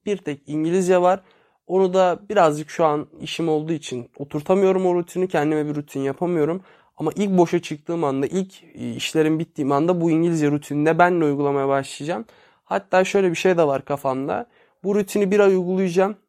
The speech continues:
Yapabilirsem kendime bir gün çizelgesi, zaman çizelgesi yapacağım ve uygulayacağım. Bir ay sonra başarılı olup olmadığı hakkında bir bölüm daha çekip kaydedebilirim. Bu arada size bir kitap da önereyim. Jules Payot'un İrade Terbiyesi diye bir kitap var.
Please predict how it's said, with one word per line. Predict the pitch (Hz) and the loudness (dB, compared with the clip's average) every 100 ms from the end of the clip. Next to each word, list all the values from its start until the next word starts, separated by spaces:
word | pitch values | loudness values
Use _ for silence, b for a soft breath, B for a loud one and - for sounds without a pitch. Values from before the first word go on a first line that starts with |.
| - | -4
Yapabilirsem | 151 160 165 160 - 143 | -2 0 -2 -4 -8 -10
kendime | 151 170 175 170 156 | -2 0 2 0 0
bir | 160 | 0
gün | 151 156 165 | 0 0 0
çizelgesi, | 156 160 156 156 151 147 | 0 2 2 0 -6 -4
zaman | 135 147 170 | -2 -2 -2
çizelgesi | 165 170 165 160 165 | -2 -2 0 -4 -4
yapacağım | 156 156 170 190 b b b - | -6 -4 -4 -4 b b b -6
ve | 147 | -2
uygulayacağım. | 170 180 175 185 175 190 165 160 | 0 0 0 0 0 -2 -2 2
Bir | 233 | 4
ay | 208 | 4
sonra | 190 165 156 165 208 | 2 -2 -2 -2 -4
başarılı | 165 170 156 190 190 185 | -2 -2 0 -2 0 0
olup | 185 185 - | 0 -4 -4
olmadığı | 180 226 214 165 156 | 2 4 2 -2 0
hakkında | 170 165 143 175 196 | 0 -2 -8 -6 -4
bir | 185 180 | -4 0
bölüm | 175 170 156 | 0 0 0
daha | 151 196 | 0 -2
çekip | 196 156 147 190 | -2 -10 -8 -10
kaydedebilirim. | - 156 160 160 185 165 143 120 - b b b b b _ | -4 -2 -2 -2 -2 0 -2 -4 -8 b b b b b _
Bu | 214 | 4
arada | 233 220 208 | 4 4 0
size | 185 202 | -2 -4
bir | 196 | -4
kitap | 190 214 208 - | -6 -2 -2 -2
da | |
önereyim. | 190 190 180 196 190 _ _ - | -4 -2 -2 -4 -6 _ _ -10
Jules | 170 196 190 - | -2 0 0 0
Payot'un | 196 196 175 196 202 151 | 2 2 0 -4 -8 0
İrade | 151 165 175 185 | 4 4 2 0
Terbiyesi | 170 156 156 151 147 | 0 0 -2 -4 -4
diye | 139 | -4
bir | 139 | -6
kitap | - 175 180 - | -4 -2 -2 -2
var. | 175 185 | -2 -2